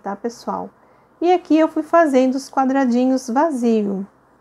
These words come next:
tá? Então, você faz os quadradinhos vazio aqui, ó, já até passei da metade aqui, ó, da marcação, né, do primeiro módulo.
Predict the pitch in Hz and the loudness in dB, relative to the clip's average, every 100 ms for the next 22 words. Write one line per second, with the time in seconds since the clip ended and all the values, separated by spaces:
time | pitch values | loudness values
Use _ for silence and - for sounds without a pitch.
0 | _ _ _ _ _ _ - 190 220 226 | _ _ _ _ _ _ -10 -4 -4 0
1 | 226 226 240 - 226 254 233 226 - 208 | -2 -2 -8 0 2 2 2 -4 -6 -6
2 | 202 190 196 190 190 190 180 175 190 180 | -4 -6 -6 -6 -8 -8 -8 -8 -8 -8
3 | 175 _ 240 247 202 196 196 220 - 226 | -8 _ -4 -4 -2 -6 -6 -6 -4 -6
4 | - 214 202 208 208 202 214 190 185 196 | -4 -4 -2 -2 -4 -6 -6 -4 -4 -8
5 | - 196 180 190 _ _ _ _ _ - | -8 -8 -8 -8 _ _ _ _ _ -12
6 | 202 196 202 202 - 208 - 226 247 254 | -2 -2 -2 -6 -6 -10 -4 0 2 2
7 | 247 233 226 214 202 190 196 190 196 233 | 0 -2 -4 -4 -2 -2 -4 -2 0 0
8 | 226 254 | 0 -6